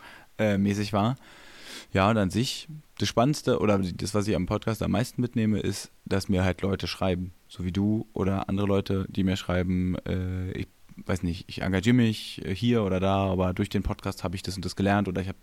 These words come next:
das und das mitgenommen oder ich will das und das machen oder wie du mit, "Willst du nicht mal was über uns machen?" Das ist halt das, was spannend ist, weil dann hab ich das Gefühl, es hört auch jemand und es ist, hat auch für Leute irgendwie eine gewisse Relevanz, dass es das gibt. Das ist halt schön, weil das,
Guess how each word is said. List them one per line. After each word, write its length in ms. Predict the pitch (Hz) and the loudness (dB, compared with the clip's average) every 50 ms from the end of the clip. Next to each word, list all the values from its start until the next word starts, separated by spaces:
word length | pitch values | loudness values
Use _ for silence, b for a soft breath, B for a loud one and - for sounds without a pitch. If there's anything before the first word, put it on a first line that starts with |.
| - - | -12 -6
das 120 | - 95 92 | -4 -4 -2
und 80 | 98 | -2
das 120 | 95 92 98 | -2 -2 -2
mitgenommen 380 | 104 - - 95 92 90 90 | -2 -2 0 0 0 0 0
oder 100 | 90 92 | -2 -4
ich 100 | 92 - | -6 -6
will 80 | - 92 | -4 -4
das 140 | 92 92 - | -4 -2 -2
und 100 | - 95 | -4 -4
das 120 | 92 98 | -2 0
machen 200 | 107 104 101 107 | 0 0 0 -2
oder 240 | 90 87 95 95 B B B B B B - | -6 -6 -8 -10 B B B B B B -8
wie 100 | - 101 | -6 -2
du 240 | 101 117 117 113 113 | 0 2 2 2 2
mit, 320 | 107 107 107 - - B B B B B B - | 2 0 0 -2 -4 B B B B B B -2
"Willst 180 | 123 123 - | -2 0 2
du 60 | 127 127 | 2 0
nicht 100 | 120 110 | 2 2
mal 120 | 120 110 | 0 0
was 120 | 107 104 110 | 0 0 0
über 160 | 107 104 104 | 0 2 4
uns 220 | 131 156 143 - | 4 2 2 2
machen?" 320 | 139 127 117 113 113 113 104 | 2 0 0 0 0 0 0
Das 140 | 131 151 151 | 0 0 2
ist 80 | 135 | 2
halt 140 | 127 107 92 | 2 2 2
das, 100 | 101 95 | -2 -4
was 120 | 98 92 | -6 -6
spannend 280 | - - 101 95 95 95 | -4 -2 0 0 0 0
ist, 100 | 95 90 | 0 0
weil 80 | 98 95 | 2 2
dann 160 | 98 98 104 | 2 2 2
hab 80 | 104 | 2
ich 80 | 104 107 | 0 -2
das 160 | - 104 101 | -2 -4 -2
Gefühl, 400 | - 107 95 - 110 104 101 104 B B B B B | -2 -2 0 2 2 2 2 0 B B B B B
es 220 | - - - - | -4 -4 0 2
hört 180 | 113 120 - - | 2 2 2 0
auch 140 | - - - | -2 -2 0
jemand 440 | - 101 92 87 85 85 80 - - - - - | 2 2 4 4 2 0 -2 -4 -10 -20 -10 -2
und 380 | - 95 98 95 92 90 - - - | 0 2 2 2 0 -2 -4 -6 -6
es 100 | 95 101 | -6 -4
ist, 220 | - - - - | -4 -4 -4 -4
hat 180 | 113 104 - - | -4 -2 -2 -2
auch 140 | 101 98 | -2 -2
für 100 | - - | -2 0
Leute 300 | 101 95 92 92 - - | 2 4 4 4 2 0
irgendwie 240 | - 92 95 - - | -2 -2 -2 -4 -6
eine 100 | 87 87 | -6 -6
gewisse 240 | 87 92 - - 90 | -6 -6 -6 -6 -6
Relevanz, 340 | 87 87 85 92 98 104 - | -4 -2 -2 -2 -2 -4 -6
dass 120 | - 95 | -8 -10
es 100 | 87 - | -10 -10
das 140 | - - - | -12 -8 -6
gibt. 220 | - 82 - - | -6 -6 -2 -2
Das 100 | - 127 | 0 0
ist 80 | 135 117 | 0 0
halt 200 | 113 65 95 - | 0 0 -2 -2
schön, 260 | - - 101 92 92 | 0 0 0 2 2
weil 120 | 92 95 98 | 2 2 2
das, 200 | 101 - - | 0 -2 -6